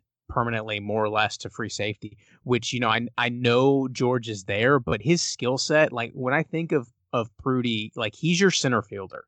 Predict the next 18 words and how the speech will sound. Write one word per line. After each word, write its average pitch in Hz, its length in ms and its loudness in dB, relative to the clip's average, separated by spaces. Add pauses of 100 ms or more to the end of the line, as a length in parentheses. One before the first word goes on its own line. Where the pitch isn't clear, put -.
He's 139 220 -2
the 147 80 2
guy 135 220 4
that 127 120 -2
you 117 160 -4
put - 240 -2
back 117 300 0
there, 113 220 -2
and 104 140 -8 (120)
the, 123 240 -14
the, 117 160 -10 (220)
the 117 80 -4
plays 139 400 0
he 156 120 -6
made 123 320 -2
as 113 300 -2
a 107 100 -4
freshman 143 640 -2